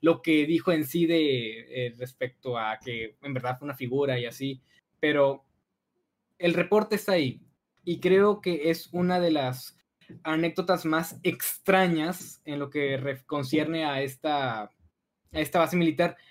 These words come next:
y, mm, por montones, porque a diferencia de las demás his-, relatos que estuvimos viendo, los cuales tenían cosas sin explicación, pero hasta cierto punto sutiles, aquí ya de plano algo se le apareció al señor, el señor le disparó,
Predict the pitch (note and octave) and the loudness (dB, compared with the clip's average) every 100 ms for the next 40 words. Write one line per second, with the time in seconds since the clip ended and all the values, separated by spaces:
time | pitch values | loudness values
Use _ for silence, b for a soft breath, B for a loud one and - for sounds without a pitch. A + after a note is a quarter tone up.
0 | B B B _ - E3 D#3 D3+ E3+ - | B B B _ -6 -2 2 2 0 -18
1 | _ _ C#3+ D#3 D#3+ D#3+ _ _ _ _ | _ _ -2 2 2 -2 _ _ _ _
2 | - F3 F3+ E3+ D#3+ A3 A#3+ E3 - E3 | 2 4 6 4 4 2 2 0 -2 -4
3 | - D#3+ D3+ E3+ G3 A#3+ G3 D#3 D3 D3 | 0 2 2 0 0 2 2 0 -2 -2
4 | E3 F#3 - D#3+ D3+ - - D3+ D3+ D3 | -2 -2 -4 -8 -8 -12 -8 -2 0 -2
5 | E3+ - C#3+ D#3+ E3+ D#3+ D#3+ D#3+ F3 F3 | -6 -12 -6 -4 -2 0 0 0 -2 -2
6 | D3+ B2+ C#3+ D3 D#3 - b b _ - | -4 -2 0 0 -2 -6 b b _ 2
7 | G#3 B3 C4 A#3+ B3 A3 F3 - F3 D#3+ | 4 4 2 0 0 0 0 0 -2 -2
8 | C#3 D#3+ E3+ F#3 D#3+ C3+ B2+ B2+ C3+ D3+ | -2 -4 -2 0 2 2 0 -2 -6 -6
9 | F3+ D#3+ - D#3 E3+ D#3+ D3+ - F3 D#3 | -6 -6 -4 -4 -4 -4 -4 2 6 6
10 | F3 - D#3 - F3 E3+ E3 F3 E3+ E3+ | 4 -2 -4 -2 -2 2 4 4 2 0
11 | D#3+ E3 D#3 E3 F3 D#3 C3 C3+ C3 F#3 | 2 2 0 0 0 0 0 -2 0 0
12 | F#3 F3 F3 E3 C3+ C#3+ E3+ E3+ - D3 | 0 0 0 -2 -4 -2 0 0 0 0
13 | F3 F3+ | 0 -4